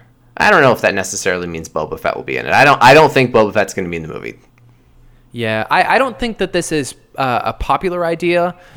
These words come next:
Speaker 2: but there's a big part of me that wants the end, even if it's post credits, which I know they haven't done before,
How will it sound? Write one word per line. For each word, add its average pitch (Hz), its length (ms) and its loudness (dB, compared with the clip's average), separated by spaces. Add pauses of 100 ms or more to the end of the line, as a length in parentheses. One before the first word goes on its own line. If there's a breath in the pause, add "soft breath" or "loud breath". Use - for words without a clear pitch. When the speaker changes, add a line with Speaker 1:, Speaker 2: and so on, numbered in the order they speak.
(120)
Speaker 2:
but 143 140 -6
there's 139 140 -2
a 139 40 -6
big 131 200 -4
part 131 220 -2
of 123 60 -8
me 117 100 -4
that 107 160 -6
wants 107 640 -8 (220)
the 123 160 -6
end, 113 220 -2
even 190 220 0
if 190 80 -6
it's 160 100 -8
post 147 320 0
credits, 104 340 -2
which 113 140 -8
I 110 60 -2
know 113 120 -4
they 110 100 -4
haven't 107 180 -6
done 101 180 -6
before, 95 340 -8